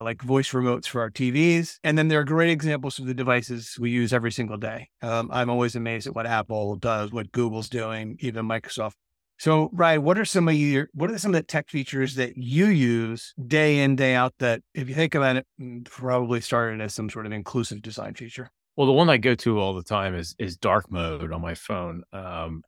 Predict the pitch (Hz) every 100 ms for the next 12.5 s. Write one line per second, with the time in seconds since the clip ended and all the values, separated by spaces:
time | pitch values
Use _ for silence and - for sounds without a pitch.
0 | - 107 107 95 - - 120 110 98 85
1 | 85 87 90 87 87 80 - 82 82 82
2 | - 90 101 92 - 101 92 85 - 98
3 | 92 90 90 - 107 95 87 90 - -
4 | 120 120 104 107 98 95 98 92 87 104
5 | 104 107 113 107 92 87 85 85 82 87
6 | 90 90 85 82 82 85 - _ - -
7 | 104 110 120 107 95 113 - 110 95 87
8 | 87 82 - 87 101 85 90 107 101 117
9 | 110 98 87 87 - 92 90 117 90 92
10 | 90 82 87 98 92 87 85 - 92 85
11 | 85 92 101 104 104 98 - - - 92
12 | 104 90 90 87 90